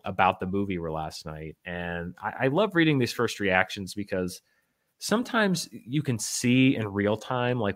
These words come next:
what's gonna happen with this movie. And it, I, I really think that House of Gucci looks like it's going to be perhaps the theatrical experience of the year,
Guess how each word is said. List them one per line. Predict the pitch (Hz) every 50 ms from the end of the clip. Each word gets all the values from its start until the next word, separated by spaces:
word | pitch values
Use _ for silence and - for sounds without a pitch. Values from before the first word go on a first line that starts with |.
| -
what's | - 98 101 - -
gonna | - 107 92 87
happen | 87 92 92 95 - 104 98
with | 92 -
this | - 92 90 - 95
movie. | 90 92 90 92 104 113 117 - -
And | 101 95 92 92 90 90 92 92 92 90 - -
it, | 123 - - - -
I, | - 220 -
I | 135 151
really | 151 156 214 226 185
think | 147 175 170 151
that | 127 -
House | - 139 131 - -
of | 127 113
Gucci | - 113 117 113 - 117 104 98
looks | 101 98 - -
like | 95 90 - 92
it's | 104 -
going | - 117 107 104 104
to | 101 95
be | 98 95
perhaps | 92 - 104 113 123 135 - -
the | 139 131
theatrical | - 131 110 101 101 101 - - - 95 92
experience | 90 - - - - 95 92 87 87 85 - -
of | 87 76 82
the | 85
year, | 80 85 87 82 78 78